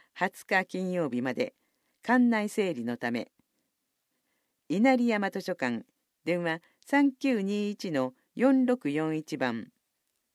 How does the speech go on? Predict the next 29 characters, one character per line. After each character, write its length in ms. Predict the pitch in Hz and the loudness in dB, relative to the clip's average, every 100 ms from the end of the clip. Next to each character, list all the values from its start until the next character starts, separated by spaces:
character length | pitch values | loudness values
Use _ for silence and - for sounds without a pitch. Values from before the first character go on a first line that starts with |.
| _ - | _ -8
一 260 | 202 - 302 | -8 -2 0
月 260 | 285 262 | 2 2
二 160 | 262 262 | 0 2
十 200 | 208 196 | 0 -2
三 240 | 196 208 185 | 0 -2 -2
日 240 | 165 170 | -6 -6
月 280 | 160 - 190 | -8 -8 -2
曜 160 | 196 | -2
日 120 | 160 147 | -2 0
か 140 | 135 | 0
ら 180 | 127 131 _ _ - | 0 -2 _ _ 0
二 160 | 294 | 0
十 280 | 247 196 151 | 2 0 0
七 260 | 147 180 190 | -2 -2 -4
日 280 | 196 - | -6 -10
金 260 | - 190 185 | -8 -6 -4
曜 200 | 190 156 | -2 -2
日 120 | 120 | -4
ま 140 | 127 127 | -4 -4
で、 220 | 117 - _ _ _ _ _ _ | -4 -6 _ _ _ _ _ _
館 140 | 220 240 | 0 2
内 300 | 226 220 220 | 2 0 -2
整 240 | 214 190 | -2 -4
理 100 | 123 | -4
の 140 | 117 | -8
た 120 | 110 123 | -8 -8
め 120 | 117 | -8
で 140 | - | -8
す。 140 | - | -12